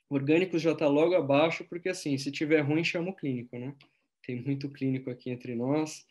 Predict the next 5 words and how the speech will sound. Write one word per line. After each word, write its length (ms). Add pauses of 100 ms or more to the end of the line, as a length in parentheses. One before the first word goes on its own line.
(440)
Delírio, 880
enfim, 420
consciência, 800
orientação, 720
atenção. 720